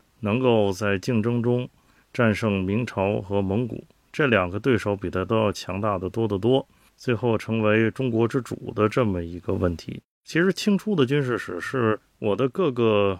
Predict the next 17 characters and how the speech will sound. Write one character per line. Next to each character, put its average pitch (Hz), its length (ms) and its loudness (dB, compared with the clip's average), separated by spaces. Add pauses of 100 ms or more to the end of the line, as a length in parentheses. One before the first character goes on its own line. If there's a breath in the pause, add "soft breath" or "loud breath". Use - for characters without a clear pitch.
(120)
研 120 180 0
究 151 140 -2
领 104 160 -2
域 127 160 2
里 98 120 -4
边 107 300 0
一 123 80 -6
个 120 380 2
相 165 280 -4
对 127 240 0
比 139 220 -4
较 95 280 -2
支 185 260 -2
流 98 420 -2
的 87 440 0
领 95 200 -6
域。 95 240 0